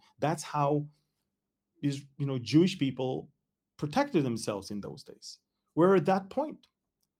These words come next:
We don't feel safe. We don't feel secure. We don't feel that, uh, the people around us have the great intentions, and we are now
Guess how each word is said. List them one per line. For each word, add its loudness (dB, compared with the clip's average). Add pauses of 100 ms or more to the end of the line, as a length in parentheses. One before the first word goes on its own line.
(240)
We -2 (160)
don't 4
feel 2
safe. -2
We -8
don't 0
feel -2
secure. -2
We -4
don't -2
feel -2 (360)
that, 0 (120)
uh, 2
the -6
people -2
around 0
us -6
have -4
the -8 (280)
great 2
intentions, -6
and -6 (640)
we -2
are -2
now 0